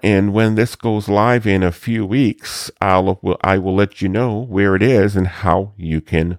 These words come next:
find it. All right. So Photographers on Brand Live is what it will be called. It will be monthly webinars. I think I'm, I'll go, I'm going to kick it off with weekly webinars just to get it seeded.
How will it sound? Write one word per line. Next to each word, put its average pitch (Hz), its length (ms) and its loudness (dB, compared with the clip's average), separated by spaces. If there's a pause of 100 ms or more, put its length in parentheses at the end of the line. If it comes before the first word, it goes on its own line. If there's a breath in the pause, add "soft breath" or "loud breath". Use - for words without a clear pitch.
find - 480 -6
it. - 240 -12 (420)
All 85 80 2
right. 120 240 2 (400 loud breath)
So 76 240 -2 (420 loud breath)
Photographers 117 760 -2
on 98 180 2
Brand 95 540 0 (120)
Live 80 600 0
is 73 160 -6
what 82 220 -2
it - 120 -2
will 80 140 -6
be 76 100 -4
called. 113 640 2
It 85 200 -2
will 82 120 -6
be 78 160 -2
monthly 80 500 0
webinars. 85 720 0
I - 80 -2
think 113 200 -4
I'm, 92 120 -8 (160)
I'll 85 140 2
go, 85 420 -2
I'm 82 120 0
going 117 200 2
to 98 80 2
kick - 320 -6
it 90 80 -2
off 87 260 0
with 80 240 0 (640 loud breath)
weekly 82 540 2
webinars 76 800 0
just - 300 -4
to - 160 -6
get 85 180 2
it 76 220 0
seeded. 73 500 0